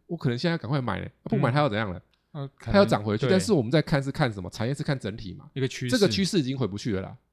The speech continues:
Speaker 2: 对啊。
Speaker 1: 显卡这几年一定是怎样？
Speaker 2: 啊，
Speaker 1: 会有点下去的，
Speaker 2: 往下的啦。
Speaker 1: 因为他们的机制要做什么？
Speaker 2: 新
Speaker 1: 转换嘛。
Speaker 2: 新的方式。
Speaker 1: 转换之后，显卡价钱会变成，显卡会变不重要嘛。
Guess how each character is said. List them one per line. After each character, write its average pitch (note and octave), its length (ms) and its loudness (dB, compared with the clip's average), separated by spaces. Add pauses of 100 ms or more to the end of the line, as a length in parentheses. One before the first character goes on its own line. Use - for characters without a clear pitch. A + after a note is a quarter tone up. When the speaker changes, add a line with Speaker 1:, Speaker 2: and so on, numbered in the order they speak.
(160)
Speaker 2:
对 A2 100 -4
啊。 G#2+ 40 0
Speaker 1:
显 D3 140 4
卡 C#3 160 4
这 F3 100 0
几 B2+ 140 0
年 G2 100 -6
一 F#2+ 40 -6
定 A#2 120 -4
是 A2+ 100 -8
怎 F2+ 80 -10
样？ E2+ 120 -12 (380)
Speaker 2:
啊， - 100 -12
Speaker 1:
会 D#3 160 4
有 C#3+ 60 4
点 A#2 120 2
下 B2+ 180 4
去 G2+ 100 -4
的， - 80 -4
Speaker 2:
往 - 0 -
下 - 60 -10
的 - 40 -14
啦。 - 80 -18
Speaker 1:
因 G#3 140 0
为 G3 80 6
他 F#3 120 4
们 F#3+ 80 0
的 C#3+ 80 2
机 D#3 140 -2
制 D3 120 -2
要 F3+ 100 4
做 C#3 120 -2
什 G2+ 140 -8
么？ E2+ 120 -16 (600)
Speaker 2:
新 - 380 -2
Speaker 1:
转 D#3 100 0
换 D3+ 160 6
嘛。 F#2+ 180 -6
Speaker 2:
新 E3 140 -10
的 C#3 100 -4
方 A2 200 -6
式。 G2 340 -10
Speaker 1:
转 C3+ 160 2
换 F#3+ 160 2
之 E3+ 140 -4
后， E3+ 80 6
显 C#3 180 -2
卡 C#3 140 -2
价 D3+ 120 -2
钱 A2+ 200 -2
会 B2 40 -2
变 C3+ 200 0
成， F#2+ 120 -4
显 D#3+ 200 -2
卡 D#3 100 0
会 A#2 60 2
变 C3 180 0
不 A2+ 140 -6
重 A2 240 0
要 G2+ 160 -2
嘛。 F2 160 -12